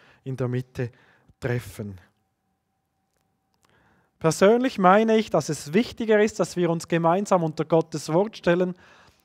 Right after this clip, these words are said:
als dass wir jetzt überzeugend, entschieden auftreten und sagen, „Und genau so ist es und nicht anders.“ Dass wir da demütig sind. Also, das noch ein paar Vorbemerkungen. Heute geht's also jetzt ums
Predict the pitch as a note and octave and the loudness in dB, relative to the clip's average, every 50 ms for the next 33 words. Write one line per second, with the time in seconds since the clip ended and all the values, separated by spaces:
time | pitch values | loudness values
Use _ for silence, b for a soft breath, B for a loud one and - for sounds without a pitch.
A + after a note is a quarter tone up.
0 | b - C#3 D3 - - D#3+ C#3+ - - D#3+ D3+ D3 C#3+ - - - _ - F#3+ | b -4 -4 -2 0 0 0 0 0 -2 -4 -2 -2 -2 -4 -8 -12 _ -2 -2
1 | E3+ - E3 D#3 - - - G#3 G3 G#3+ A3 A3+ A3 A3 G#3 G3 F#3+ - - E3 | 0 2 0 -2 -2 2 6 8 8 10 8 8 6 4 0 0 0 -4 -6 -6
2 | D3+ D#3 - - - G#3+ G3+ G3 G3+ G3+ - G3 F#3 - - D3+ D#3+ F3 F#3 F#3+ | -6 -6 -6 -2 2 2 2 2 2 0 -2 -4 -4 -2 2 4 6 6 6 4
3 | - - - F3 D#3+ E3 E3 - D3+ D3+ C#3 - C#3 D3 D3 D3 C#3+ C#3 - F3 | 0 -2 -2 0 0 0 0 0 -2 -2 -2 0 0 0 -2 -2 -4 -2 0 0
4 | E3 F3 E3+ F#3+ G3 F3 - F3+ D#3+ D#3+ F3 E3+ - - D3+ D3 D3+ C#3+ C#3+ C#3+ | 2 4 6 6 6 6 4 4 2 2 2 0 -2 -4 -4 -4 -2 0 0 0
5 | D3 D#3 D3+ D3 - - - _ _ b b b b b b b b b b b | 0 -2 -4 -8 -8 -12 -18 _ _ b b b b b b b b b b b
6 | b b b b b b b b b b - B2 A#2+ - - B2 - B2 A#2 A#2+ | b b b b b b b b b b -16 -16 -14 -12 -12 -10 -8 -6 -8 -8
7 | A2+ - _ _ _ _ _ _ _ _ _ _ _ _ _ - C3+ C3 B2+ B2+ | -8 -12 _ _ _ _ _ _ _ _ _ _ _ _ _ -4 -2 -2 0 -2
8 | B2+ A#2+ A#2 - - A#2+ - - - G#2 F2+ F2 F#2+ - _ _ _ _ _ - | -4 -6 -8 -8 -12 -16 -14 -14 -14 -14 -14 -16 -20 -20 _ _ _ _ _ 4
9 | - F#3+ G#3 G#3 - C#3 A#2+ - G3 G3+ G#3+ - - - G3+ F3+ - - - _ | 8 8 8 8 6 0 2 4 4 4 4 2 2 2 2 2 2 0 -6 _
10 | _ _ _ _ - F3 E3+ D#3+ - G#3+ A3+ A#3+ A#3+ A#3 A3 A3 A3+ A3 - A#3 | _ _ _ _ 2 2 2 4 6 6 6 6 6 6 4 4 4 4 4 4
11 | A3+ A3 A3+ A3+ A#3+ - _ _ _ _ _ - D3+ E3 F3 - F3 - D#3+ D3+ | 4 4 2 0 -2 -6 _ _ _ _ _ 0 0 0 0 0 -2 -2 -2 -2
12 | C#3+ - D#3 D3 D3 D3+ C#3 - - C#3+ C#3 - - | 0 0 0 0 0 -2 -2 -2 -6 -6 -8 -8 -12